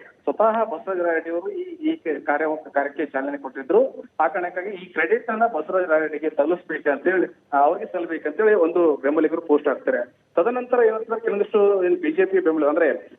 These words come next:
ಹಾಲಪ್ಪಾಚಾರ್ ಅವರ ಬೆಂಬಲಿಗರು ಇಲ್ಲ ಈ ಕ್ರೆಡಿಟ್, ಆ, ಯಾಕಂದ್ರೆ ಕಳೆದ ಬಾರಿ ಅವರು ವಿಧಾನ ಪರಿಷತ್ ಸದಸ್ಯರಾಗಿದ್ದು ಹಾಲಪ್ಪಾಚಾರ್ ಅವರು,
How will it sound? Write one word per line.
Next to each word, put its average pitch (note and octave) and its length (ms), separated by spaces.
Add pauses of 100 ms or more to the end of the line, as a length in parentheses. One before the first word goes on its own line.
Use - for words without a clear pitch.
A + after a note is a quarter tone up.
ಹಾಲಪ್ಪಾಚಾರ್ F#3+ 560
ಅವರ F#3+ 160
ಬೆಂಬಲಿಗರು F3+ 500
ಇಲ್ಲ G#3+ 260
ಈ F#3+ 160
ಕ್ರೆಡಿಟ್, F3+ 440 (480)
ಆ, D3 60
ಯಾಕಂದ್ರೆ F#3 400
ಕಳೆದ F3+ 240
ಬಾರಿ F#3+ 220
ಅವರು F#3 120
ವಿಧಾನ E3 200
ಪರಿಷತ್ E3+ 300
ಸದಸ್ಯರಾಗಿದ್ದು E3+ 760
ಹಾಲಪ್ಪಾಚಾರ್ D#3 440
ಅವರು, E3 240